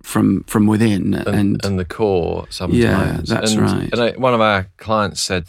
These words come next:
Speaker 2: that he believes that i-, this, this is a f-, a fad at the moment, the innovation, uh, I, you know, department,
Speaker 1: Mm.
Speaker 2: that, or that the,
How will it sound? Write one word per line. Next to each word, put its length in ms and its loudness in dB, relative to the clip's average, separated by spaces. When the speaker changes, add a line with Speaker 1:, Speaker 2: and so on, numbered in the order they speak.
Speaker 2:
that 260 -2
he 300 -4
believes 640 -4
that 260 -4
i-, 160 -12
this, 420 -8
this 220 -8
is 100 -10
a 40 -6
f-, 280 -14
a 100 -12
fad 320 0
at 80 -6
the 80 -8
moment, 360 -2
the 80 -2
innovation, 680 -4
uh, 460 -2
I, 260 -2
you 160 -4
know, 260 -2
department, 760 -4
Speaker 1:
Mm. 140 4
Speaker 2:
that, 100 -12
or 180 2
that 100 -2
the, 200 -2